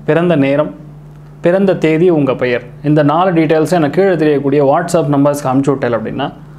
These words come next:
உங்களுக்கான ஆலோசனைகளை வழங்க நான் கடமைப்பட்டுள்ளேன். பெய்ட் கன்சல்டேஷன் மூலியமாக செய்யலாம். ஜூன் இரண்டாம் தேதி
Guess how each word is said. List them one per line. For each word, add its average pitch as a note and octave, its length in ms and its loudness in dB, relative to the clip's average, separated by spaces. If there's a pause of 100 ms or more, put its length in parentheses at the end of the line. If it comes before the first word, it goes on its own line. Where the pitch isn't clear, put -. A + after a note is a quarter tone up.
(160)
உங்களுக்கான F3+ 640 0
ஆலோசனைகளை D3+ 800 0
வழங்க C#3+ 440 -2 (320)
நான் C#3+ 300 0
கடமைப்பட்டுள்ளேன். B2+ 720 -6 (440)
பெய்ட் G#3+ 360 0
கன்சல்டேஷன் D3 460 -2
மூலியமாக A#2+ 560 -8
செய்யலாம். D#3 380 -6 (460)
ஜூன் G#3+ 400 2
இரண்டாம் F#3 720 2
தேதி C3+ 420 -4